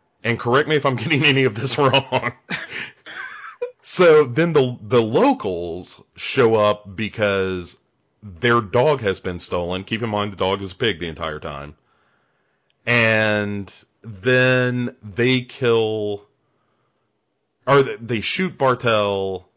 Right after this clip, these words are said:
and the kid, and, and, uh, the, the guy looking for his dog, who's, you know, a companion of Bartel's.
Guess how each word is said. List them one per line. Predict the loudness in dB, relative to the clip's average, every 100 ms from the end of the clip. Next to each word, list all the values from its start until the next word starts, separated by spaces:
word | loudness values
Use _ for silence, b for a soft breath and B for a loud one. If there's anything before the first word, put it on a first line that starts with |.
| _ -10
and | -4 -4 -4
the | -4 -6
kid, | -6 -4 -2 -2 -4 -10 -12
and, | -8 -8 -6
and, | -8 -8 -8
uh, | -6 -6 -8
the, | -6 -6
the | -6 -4
guy | -4
looking | -4 -6 -8
for | -10 -12
his | -8
dog, | -8 -6 -10 -12
who's, | -12 -14 -14 -18 _ _
you | -12 -8
know, | -8 -10 -8
a | -8 -8 -12 -18
companion | -16 -6 -4 -4 -8
of | -10
Bartel's. | -10 -10 -8 -12 -12 -16 -20